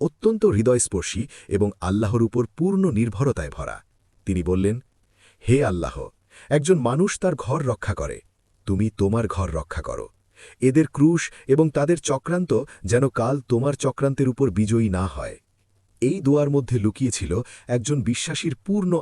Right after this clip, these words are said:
আত্মসমর্পণ। আব্দুল মুত্তালিব জানতেন যে মানুষের শক্তি সীমিত, কিন্তু আল্লাহর শক্তি অসীম। তিনি জানতেন যে যারা ক্রুশের উপাসনা করে, তারা আসল স্রষ্টাকে চেনে না, আর যিনি প্রকৃত স্রষ্টা,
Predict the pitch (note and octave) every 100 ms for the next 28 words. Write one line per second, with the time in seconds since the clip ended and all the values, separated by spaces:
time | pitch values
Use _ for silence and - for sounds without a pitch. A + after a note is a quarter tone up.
0 | - B2 - - - E2 D2+ C2+ - -
1 | _ _ _ _ _ E2+ D2+ F2 E2+ -
2 | E2+ E2+ D2+ F2+ G#2+ E2+ C2 - - -
3 | A2+ F#2+ F#2 D#3+ - F#3+ - E3 - E3
4 | D#3 F#3+ D#3+ - - _ _ F#2+ E2+ D#2+
5 | D2 D2 D2+ D2+ - G2+ - E2+ D2+ -
6 | G2 A#1+ - _ _ - _ F#3 G3 C#3+
7 | E3+ F#3+ C#3+ - - - A#2+ B2 A2+ D3
8 | D#3+ D#3+ F3 A3+ F#3+ C#3+ F3+ G#3 F3+ -
9 | D2+ - - _ _ F2 F2 - F2 -
10 | C#3+ B2+ C#3 D3 - C#3+ C3+ D3 F3+ F2+
11 | A#1+ - _ - - F2+ D#2 F#2 G#2+ G2
12 | G2 - D3 C#3+ - D3 - D#3